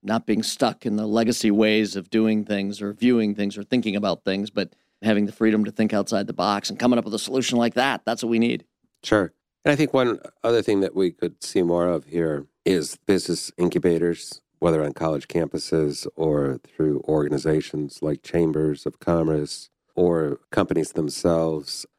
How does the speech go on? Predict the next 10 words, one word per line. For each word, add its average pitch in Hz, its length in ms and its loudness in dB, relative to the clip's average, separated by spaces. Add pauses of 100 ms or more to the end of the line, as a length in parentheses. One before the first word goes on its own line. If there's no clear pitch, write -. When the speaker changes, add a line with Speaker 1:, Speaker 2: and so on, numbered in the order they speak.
(220)
Speaker 2:
Obviously, 92 280 2
Startup 80 400 0
Nation 87 480 2
is, 78 400 -4 (140)
uh, 76 280 -2
is 73 140 -10
doing 82 240 2
some - 160 -6
amazing 76 520 0
things. 76 500 -4